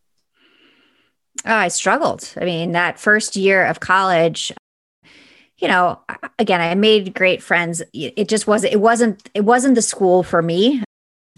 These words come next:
You know, I didn't know anybody there. And, you know, that part was maybe, maybe a little bit difficult, but I ended up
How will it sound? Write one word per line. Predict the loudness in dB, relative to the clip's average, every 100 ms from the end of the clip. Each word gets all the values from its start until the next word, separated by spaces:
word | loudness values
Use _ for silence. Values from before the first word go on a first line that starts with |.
| -20 -20 _ _ _ _ -2
You |
know, | 0
I | 2
didn't | 0 0
know | 0
anybody | -2 -2 0 0
there. | -2 0 2 2 2
And, | 0 0 -2 -6 -8 -10 -8
you | -4
know, | -2
that | 0 -2 -2
part | -2 0
was | -2 -2
maybe, | -2 0 2 0 -2 -2
maybe | 0 0
a | 0
little | 0 0
bit | -2 -2
difficult, | -4 -4 -4 -2 -2 -6 -2
but | 0 0 -4 _ -20 _ _ _ _ _ -4
I | -2 0
ended | -2 0
up | -2 -4